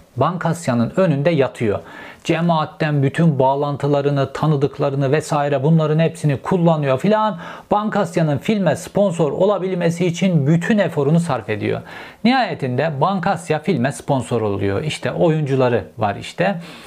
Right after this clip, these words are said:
E, Nadir Sarıbacak filan oynuyor. Bu oyuncular hatırına çünkü Nadir Sarıbacak zaten filmi izleyenler de bilir. Filmi alıp götürüyor zaten oyunculuğuyla. Filme sponsor oluyor. Ne kadar sponsor oluyor? Sekiz yüz bin T L. O zamanki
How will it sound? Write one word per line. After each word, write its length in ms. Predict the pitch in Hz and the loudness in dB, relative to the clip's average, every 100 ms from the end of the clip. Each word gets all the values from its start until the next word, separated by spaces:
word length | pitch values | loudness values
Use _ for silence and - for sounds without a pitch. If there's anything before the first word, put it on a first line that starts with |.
| - - | -16 -4
E, 100 | 123 | 0
Nadir 280 | 127 127 127 | 0 0 -4
Sarıbacak 580 | - 131 120 107 107 - | -2 -2 0 -2 -4 -4
filan 280 | 143 127 | -2 0
oynuyor. 400 | 101 101 135 175 | -2 -2 2 4
Bu 80 | 147 | 4
oyuncular 440 | 139 135 120 113 104 | 2 0 -2 -2 -2
hatırına 380 | 123 - 143 | -6 -4 -4
çünkü 240 | 143 123 131 | -4 -4 0
Nadir 300 | 127 123 127 | 0 0 -4
Sarıbacak 520 | - 131 123 120 120 | -4 -2 -2 -2 -4
zaten 340 | 127 117 120 | -4 -4 -6
filmi 240 | 117 127 127 | -4 -2 0
izleyenler 540 | 113 123 117 120 110 | 0 0 0 0 0
de 140 | 110 120 | 0 2
bilir. 300 | 185 240 240 - - - | 2 2 -2 -16 -14 -4
Filmi 220 | 202 165 | -2 0
alıp 280 | 170 170 185 | 0 0 0
götürüyor 400 | 170 175 147 104 | 0 2 2 2
zaten 300 | 110 101 113 | -2 -2 -2
oyunculuğuyla. 760 | 107 107 107 113 127 208 240 - - - - | 0 0 0 0 2 0 0 -12 -20 -14 -2
Filme 280 | 240 240 | 2 2
sponsor 440 | 233 - 208 170 143 | 0 0 0 0 0
oluyor. 320 | 117 110 131 | 0 0 2
Ne 140 | 247 | 2
kadar 280 | - 143 135 | 0 -2 -2
sponsor 520 | 117 - 127 120 131 | -6 -6 -2 0 0
oluyor? 280 | 123 143 202 170 - - | 0 2 0 0 -10 -12
Sekiz 480 | - 180 170 180 | -4 -2 0 0
yüz 220 | 143 143 139 | 0 0 4
bin 160 | 160 | 2
T 300 | - 131 113 | 2 -2 -2
L. 200 | 104 110 - | -2 -2 0
O 100 | 175 | 0
zamanki 640 | 180 151 123 107 - 113 | 2 2 0 -4 -4 -4